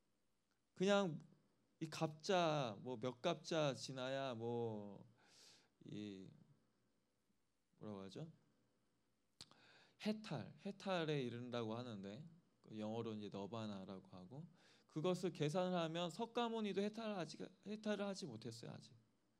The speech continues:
석가모니도 해탈을 하지 못했는데 그 다음에 사람, 믿는 사람들이 어떻게 해탈하겠어요? 그러니까 이 불교의 교리는 완전한 거짓입니다.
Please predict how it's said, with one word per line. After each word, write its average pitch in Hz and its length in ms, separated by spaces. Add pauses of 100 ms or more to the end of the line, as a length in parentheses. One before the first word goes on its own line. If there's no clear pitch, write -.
(760)
석가모니도 208 680
해탈을 208 320
하지 185 200
못했는데 170 560
그 160 200 (140)
다음에 135 400
사람, 139 420
믿는 127 280
사람들이 127 360
어떻게 - 220
해탈하겠어요? 117 720 (640)
그러니까 180 420
이 151 140
불교의 160 600
교리는 135 580
완전한 165 1040
거짓입니다. 117 920